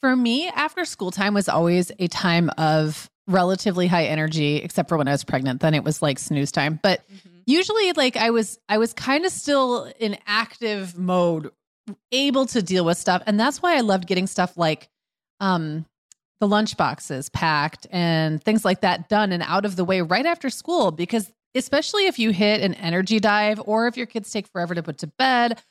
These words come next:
Speaker 1: or maybe you've got multiple aged kids with multiple bedtimes that kind of eat up the whole evening. Often the way things are within the half an hour after getting home is kind of the way they're just gonna be. What's that, um, theory? Like, a body in motion stays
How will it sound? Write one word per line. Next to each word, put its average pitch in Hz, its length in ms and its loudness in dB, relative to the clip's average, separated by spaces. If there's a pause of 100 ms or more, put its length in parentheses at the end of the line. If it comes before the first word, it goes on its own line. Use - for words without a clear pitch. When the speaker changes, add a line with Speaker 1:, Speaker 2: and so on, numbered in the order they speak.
(140)
Speaker 1:
or 196 60 -2
maybe 196 220 0
you've 202 120 -2
got 185 180 0
multiple 185 560 -2
aged 180 280 -4
kids 185 200 -4
with 170 120 -6
multiple 160 640 -2
bedtimes 175 720 0 (220)
that 185 100 -2
kind 180 180 2
of 156 100 -2 (140)
eat 196 140 4
up 180 160 0
the 190 80 0
whole 165 220 0
evening. 202 520 0 (640)
Often 320 480 0
the 226 140 4
way 214 720 0 (180)
things 247 320 2 (100)
are 185 440 2 (240)
within 196 420 -2
the 185 80 0
half 170 420 -4
an 196 60 -4
hour 180 280 2
after 180 240 -2
getting 156 280 -2
home 156 460 0 (180)
is 202 120 -2
kind 208 280 2
of 226 80 2
the 220 80 2
way 175 220 2
they're 170 140 2
just - 260 -6 (200)
gonna 170 180 2
be. 156 140 0
What's 214 200 0
that, 269 200 0 (160)
um, 202 440 -2 (600)
theory? 202 260 4
Like, 196 160 2
a 180 60 0
body 175 320 2
in 175 100 -2
motion 170 360 -2
stays 165 220 -2